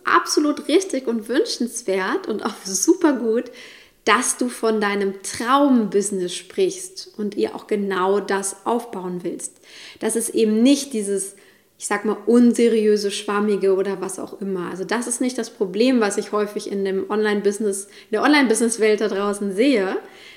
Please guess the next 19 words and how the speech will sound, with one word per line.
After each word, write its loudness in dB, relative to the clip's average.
Es -8
geht 2
nicht 6
darum, 4
dass 0
es -4
nicht 0
von, 0
um -4
ein -4
Traumbusiness 2
gehen -2
sollte. -8
Es -6
geht -4
immer 6
um 0
dein 0
Traumbusiness. -8